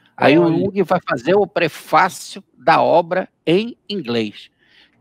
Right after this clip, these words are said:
Speaker 1: que passou a ser a mais popular do mundo, em termos de Xing. E aonde que ele apresenta a teoria dele do fenômeno sincronístico. E aí que deu um impulso extraordinário pro I Ching,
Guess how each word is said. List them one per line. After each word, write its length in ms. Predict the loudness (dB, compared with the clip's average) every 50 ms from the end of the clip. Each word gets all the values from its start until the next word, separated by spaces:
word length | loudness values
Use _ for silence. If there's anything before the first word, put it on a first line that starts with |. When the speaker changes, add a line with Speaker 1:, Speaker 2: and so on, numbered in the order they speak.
| _ _
Speaker 1:
que 80 | -10
passou 460 | -4 0 0 0 0 0 -4 -4 -2
a 80 | -2 -2
ser 320 | -4 -2 0 0 0 0 0
a 120 | -2 -2 0
mais 360 | 2 2 2 2 2 0 -6
popular 640 | -8 -6 -6 -6 -6 -8 -4 -2 0 0 0 0 -4
do 200 | -8 -12 -12 -8
mundo, 640 | -6 -4 -4 -2 -2 -4 -4 -6 -8 -14 -20 -20 -20 _ _ _ _ _ _ _ _ _ _ _ _ _ _ _ _ _
em 140 | -6 -4 -2
termos 280 | 0 2 2 2 2 -2
de 140 | -4 -6 -4
Xing. 480 | -4 -4 -2 -4 -4 -6 -8 -12 -16 _ _ _ _ _ -20 _ _
E 160 | 2 2 4
aonde 400 | 4 4 4 2 2 0 0 0
que 80 | 0 2
ele 80 | 2 2
apresenta 560 | 2 2 2 2 4 4 2 0 2 0 0
a 40 | 0
teoria 520 | 0 0 0 2 2 2 4 4 2 2
dele 300 | 2 2 2 2 2 0
do 200 | -2 -6 -8 -10
fenômeno 540 | -6 -4 -2 -2 -2 -2 -4 -4 -6 -8 -12
sincronístico. 800 | -14 -16 -14 -14 -12 -12 -10 -6 -6 -6 -6 -6 -10 -18 -20 _ _ _ _ _ _ _ _ _ _ _ _ _ _ _ _ _ _ _ _ _ 2
E 180 | 4 6 6
aí 240 | 6 6 4 4 2
que 140 | 0 -2 0
deu 160 | 2 2 2
um 120 | 0 -2
impulso 480 | -6 -8 -8 _ -10 -10 -10 -10 -14 -18
extraordinário 720 | -18 -14 -10 -6 -4 -4 -4 -4 -2 0 2 2 2 0
pro 160 | -2 -6 -10
I 60 | -10
Ching, 420 | -10 -10 -10 -10 -10 -12 -14 -16